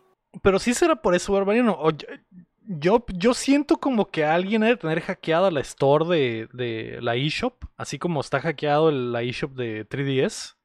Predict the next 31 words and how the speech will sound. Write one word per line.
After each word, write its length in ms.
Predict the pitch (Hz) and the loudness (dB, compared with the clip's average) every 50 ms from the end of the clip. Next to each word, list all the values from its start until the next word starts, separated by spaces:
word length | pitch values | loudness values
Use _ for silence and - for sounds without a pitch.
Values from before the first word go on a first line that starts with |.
| _ _ _ - | _ _ _ -8
y 140 | 180 165 | -8 -8
que 200 | - - 151 139 | -4 -4 -6 -2
cuando 360 | - - 151 143 143 139 139 143 | 2 2 2 2 2 0 -2 -2
Nintendo 400 | 139 139 120 - 151 175 196 196 | -4 -2 -2 -2 0 0 -2 -4
sube 340 | - - 202 180 190 196 | 0 2 2 4 4 6
la 80 | 190 165 | 4 4
versión 640 | 147 131 123 - - 139 143 143 147 160 170 196 - _ _ _ _ _ - | 4 2 0 -2 -2 0 2 2 2 0 -2 -4 -8 _ _ _ _ _ -2
a 120 | - 143 135 | 0 0 2
la 120 | 127 120 | 2 0
eShop, 360 | 123 135 151 - - 165 - | 0 -2 -2 -2 -4 -6 -6
que 180 | - 139 127 110 123 - | -6 -6 -6 -6 -8 -10
me 80 | 131 | -10
imagino 400 | 123 117 113 - - 135 135 139 | -8 -8 -8 -8 -8 -8 -6 -6
no, 120 | 139 131 117 | -6 -6 -8
lo 220 | 117 117 117 113 | -8 -4 -2 -2
hacen 240 | 117 - - 143 131 | -2 -2 -4 -8 -8
semanas 420 | - - 120 117 123 131 127 - 139 | -8 -6 -6 -4 -4 -4 -2 -2 -4
antes 240 | 131 123 - - - | -4 -4 -6 -12 -6
por 200 | - 131 120 117 | -6 -4 -4 -4
la 100 | 110 - | -8 -8
gente 300 | - 135 127 113 - - | -8 -8 -8 -8 -8 -8
que 100 | - 127 | -6 -6
lo 80 | 117 113 | -6 -6
reseña 440 | 110 113 107 - 127 120 123 123 | -8 -10 -10 -10 -10 -8 -8 -10
o 40 | 117 | -10
que 100 | - 120 | -12 -12
tiene 160 | - 127 123 | -10 -8 -8
acceso 380 | 120 - - 123 - 131 120 120 | -8 -8 -10 -10 -6 -4 -4 -4
antes, 400 | 117 113 - 170 180 - - - _ - | -4 -4 -8 -10 -10 -12 -16 -20 _ -6
y 160 | 143 131 127 | -2 0 2
ahí 600 | 120 123 127 131 135 139 147 147 156 160 - | 2 2 2 0 -2 -2 -4 -4 -6 -6 -10